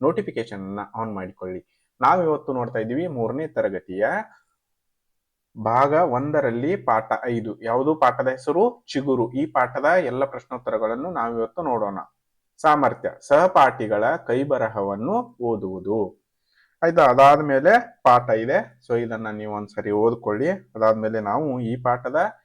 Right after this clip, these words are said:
ಎಲ್ಲ ಪ್ರಶ್ನೋತ್ತರಗಳನ್ನು ನಾವಿವತ್ತು ನೋಡೋಣ. ಆಯ್ತಾ, so ಇದು ಪಾಠ ಇದೆ, ಅದಾದ್ಮೇಲೆ ಇದು, ಇದು ಕೂಡ ಪಾಠ. ಅದಾದ್ಮೇಲೆ ಇನ್ನು ಬಂತು ನೋಡಿ, ಪದಗಳ ಅರ್ಥ. ಲೇಖನ, ಬರವಣಿಗೆ, ಬರಹ.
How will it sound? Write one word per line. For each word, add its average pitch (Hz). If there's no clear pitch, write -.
ಎಲ್ಲ 170
ಪ್ರಶ್ನೋತ್ತರಗಳನ್ನು 107
ನಾವಿವತ್ತು 98
ನೋಡೋಣ. 92
ಆಯ್ತಾ, -
so 101
ಇದು 139
ಪಾಠ 104
ಇದೆ, 104
ಅದಾದ್ಮೇಲೆ 95
ಇದು, 113
ಇದು 101
ಕೂಡ 92
ಪಾಠ. 92
ಅದಾದ್ಮೇಲೆ 151
ಇನ್ನು 139
ಬಂತು 113
ನೋಡಿ, 143
ಪದಗಳ 151
ಅರ್ಥ. 110
ಲೇಖನ, 151
ಬರವಣಿಗೆ, 107
ಬರಹ. 101